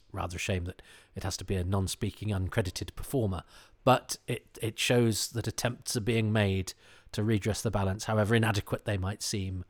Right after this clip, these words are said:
now. Uh, that was actually a lovely shot, that low angle, and you saw Jacqueline Hill's shadow first, actually rather nicely lit.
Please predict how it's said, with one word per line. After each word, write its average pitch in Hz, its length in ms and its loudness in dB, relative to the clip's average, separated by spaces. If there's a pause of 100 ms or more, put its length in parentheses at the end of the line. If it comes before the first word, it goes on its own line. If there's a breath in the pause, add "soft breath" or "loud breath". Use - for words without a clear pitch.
(340 soft breath)
now. 117 440 10 (280 soft breath)
Uh, 147 140 8
that 214 160 6
was 190 120 0
actually 180 420 4
a 113 60 8
lovely 120 400 8
shot, - 520 4
that 107 220 -2
low 110 280 6
angle, 110 400 2
and 123 120 2
you 110 80 2
saw 110 380 2 (420 loud breath)
Jacqueline 113 480 0
Hill's 110 560 2
shadow 120 500 2
first, 151 540 -2
actually 117 420 -4
rather 123 280 0
nicely 135 440 0
lit. 160 320 0